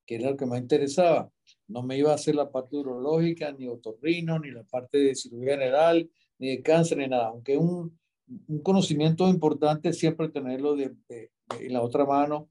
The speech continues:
guardadito por allí. Pero lo que tú dices es cierto. Realmente cualquier médico puede ir a hacer su entrenamiento porque va a conocer de todo.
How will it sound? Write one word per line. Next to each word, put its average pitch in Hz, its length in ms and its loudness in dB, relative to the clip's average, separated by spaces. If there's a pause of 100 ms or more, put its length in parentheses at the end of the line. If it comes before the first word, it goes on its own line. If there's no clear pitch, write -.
(220)
guardadito 127 600 2
por 131 140 0
allí. 107 280 -6 (580)
Pero 147 180 4
lo 151 80 4
que 160 120 2
tú 165 140 4
dices 202 340 4
es 196 60 -4
cierto. - 520 -2 (400)
Realmente 165 760 -6 (160)
cualquier 147 420 0
médico 190 560 0
puede 160 300 0
ir 165 400 -2 (300)
a 123 240 -6
hacer 139 340 -2
su 170 160 -6
entrenamiento 165 1000 -4
porque 131 420 -6
va 123 200 2
a 131 80 0
conocer 156 460 2
de 143 160 2
todo. 123 420 0